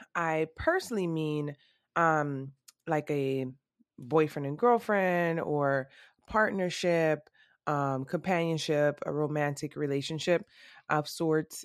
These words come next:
Um, this may kind of apply to friendships, but,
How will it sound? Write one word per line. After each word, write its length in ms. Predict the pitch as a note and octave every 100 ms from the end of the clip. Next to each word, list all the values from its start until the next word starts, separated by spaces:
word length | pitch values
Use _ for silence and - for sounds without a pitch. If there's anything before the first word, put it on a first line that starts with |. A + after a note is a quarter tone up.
| -
Um, 500 | E3 D3+ D3+ D3 D#3 -
this 240 | B3 -
may 400 | G3 F#3 G3+ B3 -
kind 300 | - C4 D4
of 120 | C#4+
apply 560 | C#4+ - C4+ C#4+ D4 C#4+
to 440 | - D4+ D4 C#4+ C#4 - - - _
friendships, 540 | B3+ C#4 C4+ C#4 - -
but, 400 | F#3 F3+ F3 -